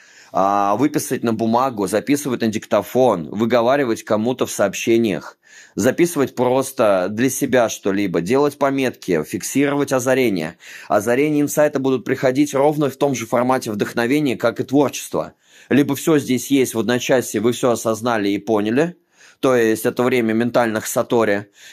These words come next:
либо просто бесконечной трубы мышления, которое не останавливается и, а, м, ничто, ни-, никак с этим не поделать. То есть лучшие два способа — это выгружать информацию из себя –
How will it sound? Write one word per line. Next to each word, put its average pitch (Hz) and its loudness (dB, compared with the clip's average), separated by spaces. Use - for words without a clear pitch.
либо 147 2
просто 156 0
бесконечной 107 -2
трубы 131 2
мышления, 139 0
которое 107 0
не 139 0
останавливается 120 0
и, 113 2
а, - -6
м, 123 -2
ничто, 165 2
ни-, 139 -4
никак 151 0
с - -8
этим 131 -4
не 131 0
поделать. 107 -2
То 127 4
есть 120 0
лучшие 147 2
два 127 2
способа — 101 0
это 110 2
выгружать 139 0
информацию 104 -2
из - -8
себя – 76 -2